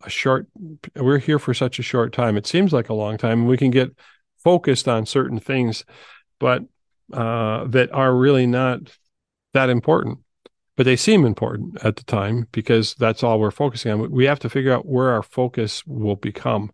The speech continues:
So, I mean, for, for me, um, I've been very surprised. Uh, and then as I had prayed about it,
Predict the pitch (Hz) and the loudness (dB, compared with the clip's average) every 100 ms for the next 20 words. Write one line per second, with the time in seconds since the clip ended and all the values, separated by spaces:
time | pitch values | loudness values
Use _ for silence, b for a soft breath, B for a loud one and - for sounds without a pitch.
0 | b b b b b b b _ _ _ | b b b b b b b _ _ _
1 | _ - 151 135 - 143 151 147 135 - | _ 2 4 4 2 2 4 4 4 2
2 | 127 123 - _ - 135 143 147 135 127 | 2 0 -4 _ -2 0 2 2 2 0
3 | B B _ _ - 117 117 110 110 101 | B B _ _ -4 -2 0 -2 -6 -10
4 | - _ - 123 127 113 101 123 127 120 | -20 _ -4 -2 0 -2 0 0 0 -2
5 | 127 - - 113 - 120 131 143 - - | -6 -10 -10 -4 2 4 4 2 -4 -16
6 | _ - _ - - 120 113 110 - 120 | _ -20 _ -20 -6 -2 0 -2 -4 0
7 | 123 139 143 - 139 131 127 117 202 226 | 2 4 2 0 0 2 0 0 2 2
8 | 135 107 104 117 | 2 0 0 -4